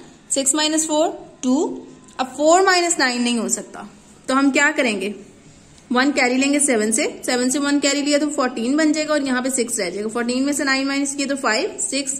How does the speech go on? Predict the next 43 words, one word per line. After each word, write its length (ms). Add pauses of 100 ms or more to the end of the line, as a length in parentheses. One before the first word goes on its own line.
(220)
as 180
it 180
is। 100 (420)
अब 140
इसको 200
check 300
करना 220
है, 60
तो 120
जो 140
आपके 300
पास 240 (120)
answer 440
आया 220
है 80
ना, 160 (540)
answer 340
को 100
आपने 340
क्या 220
करना 320
है, 180 (720)
ऊपर 240
वाले 240
में 300
plus 280
कर 140
देना 260
और 100
आपके 260
पास 260
फिर 120
क्या 180
आना 180
चाहिए, 560
ये 160
आना 240
चाहिए। 280
तो 160 (240)
करते 240
हैं 100
इसको 200
plus, 340